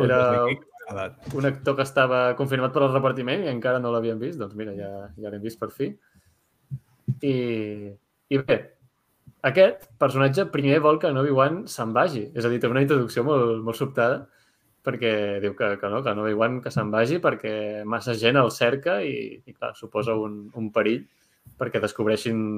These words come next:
Speaker 1: la base aquesta i, i tot el, el grup. Però finalment accepta d'ajudar-lo i salvar a na Leia. Eh,
Speaker 2: Sí.
Speaker 1: la qual
Speaker 2: Recorda
Speaker 1: és un perill perquè s-, sap tota la informació,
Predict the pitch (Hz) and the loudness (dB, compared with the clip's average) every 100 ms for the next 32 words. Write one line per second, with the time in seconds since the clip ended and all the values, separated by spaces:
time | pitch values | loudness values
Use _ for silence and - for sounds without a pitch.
0 | 104 104 104 107 113 123 117 123 - 160 | -6 0 4 4 4 2 0 -2 0 0
1 | 131 107 107 110 - - - 110 110 107 | 0 -2 -6 -10 -14 -18 -16 -10 -6 -4
2 | 104 104 107 _ - 101 110 185 _ _ | -4 -6 -10 _ -8 -4 -2 -2 _ _
3 | _ _ _ _ _ _ _ _ _ 143 | _ _ _ _ _ _ _ _ _ 10
4 | 139 135 127 139 143 151 151 185 226 - | 12 12 8 8 6 6 2 0 -4 -10
5 | - 117 - 123 135 139 127 117 117 123 | -6 -4 0 0 2 2 2 0 0 0
6 | 131 165 196 - _ _ - 117 107 98 | 0 -4 -6 -12 _ _ -12 -8 -6 -2
7 | 104 104 101 98 104 - 104 101 101 101 | 0 2 0 -2 -8 -12 -10 -6 -6 -4
8 | 131 131 - - - _ _ _ _ _ | -4 -6 -10 -20 -20 _ _ _ _ _
9 | _ _ _ - - - 110 101 95 95 | _ _ _ -20 -20 -6 -2 -2 -4 -4
10 | 127 135 147 127 127 117 151 135 139 139 | -6 -6 -6 -2 6 6 6 4 2 2
11 | 127 127 127 143 139 120 107 107 - - | 4 2 4 2 2 2 2 -2 -8 -16
12 | - _ _ - 123 147 139 117 113 117 | -20 _ _ -2 0 2 2 2 0 -4
13 | 107 - 143 | -6 -6 -8